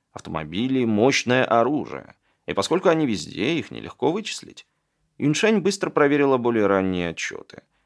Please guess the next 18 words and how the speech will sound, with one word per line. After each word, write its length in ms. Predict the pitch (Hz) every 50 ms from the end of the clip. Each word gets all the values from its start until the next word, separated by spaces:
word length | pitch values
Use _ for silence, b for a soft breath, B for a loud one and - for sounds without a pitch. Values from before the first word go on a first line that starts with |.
| _ _ _ _ _
В 100 | _ -
пиковое 360 | - 92 82 - 80 82 80
время 460 | 80 82 80 80 80 78 87 120 135 127
количество 420 | - 110 151 190 - 180 - -
угнанных 360 | 165 156 147 151 143 135 117
Хонд 300 | - - - 110 117 113
в 60 | -
Чэнду 460 | - - 104 101 98 95 87 127 156 147
могло 320 | 143 135 113 113 120 117
сравняться 480 | - - 95 95 92 87 87 - - 104
со 140 | - 104
среднесуточным 760 | 95 - 92 87 82 85 - - - 71 - - - - 92 82
показателем 560 | 73 - - 82 82 85 85 - 95 95 92
всех 220 | - - 90 -
остальных 400 | 95 - - 101 101 104 156 -
марок 320 | - 175 143 87 85 - -
вместе 320 | 87 85 80 - - 113
взятых. 460 | 127 156 185 151 - - - - b